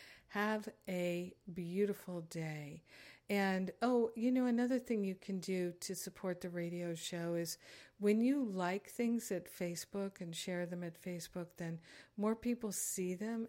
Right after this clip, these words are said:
and that's a great way to help people find out about my radio show. Since it's all free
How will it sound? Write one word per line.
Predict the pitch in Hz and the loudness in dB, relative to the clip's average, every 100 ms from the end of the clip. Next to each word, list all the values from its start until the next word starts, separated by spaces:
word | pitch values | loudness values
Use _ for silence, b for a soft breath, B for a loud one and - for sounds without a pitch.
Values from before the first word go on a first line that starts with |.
| - | -4
and | 190 | -4
that's | 185 180 - | -2 -4 -4
a | 170 | -6
great | - 180 185 - | -4 -2 -2 -2
way | 180 170 165 165 B B _ | -4 -2 -2 -6 B B _
to | - | -10
help | 180 - 185 - - | -8 -6 -6 -6 -12
people | 190 180 185 | -12 -10 -10
find | 170 - 170 175 196 | -10 -8 -6 -4 0
out | 262 185 165 - B B B - | 0 0 -2 -6 B B B -10
about | 190 180 165 | -6 -4 -4
my | 175 | -4
radio | 196 214 233 190 170 | -4 -2 -2 -4 -6
show. | - 170 160 160 _ _ B B B _ | -6 -8 -8 -12 _ _ B B B _
Since | - 196 185 | -4 -4 -4
it's | 175 - | -6 -4
all | 196 175 | -2 -4
free | 170 - 196 208 | -6 -6 -2 -2